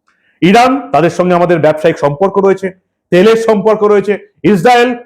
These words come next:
তাদের সঙ্গেও আমাদের ব্যবসায়িক সম্পর্ক রয়েছে, তারা প্রত্যেকটা ঘটনায় আমাদের পাশে দাঁড়িয়েছে, তাদের সঙ্গেও আর্মস নিয়ে আমাদের চুক্তি রয়েছে। দুটো দেশের সঙ্গে আমাদের সম্পর্ক রয়েছে, ফলে ভারতকে এই মুহূর্তে একটা মধ্যপন্থা নিতেই হচ্ছে।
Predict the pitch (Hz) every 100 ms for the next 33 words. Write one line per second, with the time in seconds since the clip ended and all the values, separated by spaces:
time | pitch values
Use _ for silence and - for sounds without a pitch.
0 | - 143 196 214 220 254 247 240 247 220
1 | 220 233 226 220 214 220 220 220 214 214
2 | 208 _ 156 185 185 214 214 226 226 180
3 | 202 214 220 202 196 190 147 151 226 214
4 | 220 220 214 - - 151 214 226 240 233
5 | 254 - 160 202 214 - 220 226 214 214
6 | 220 226 - 226 220 214 214 - _ -
7 | 135 226 254 254 254 190 233 226 226 214
8 | 214 247 180 180 175 - 170 160 180 170
9 | 160 143 190 196 208 - _ - 165 170
10 | 120 160 202 - 220 - 196 262 254 247
11 | 247 226 220 202 151 165 147 185 185 180
12 | 190 165 127 151 170 120 120 -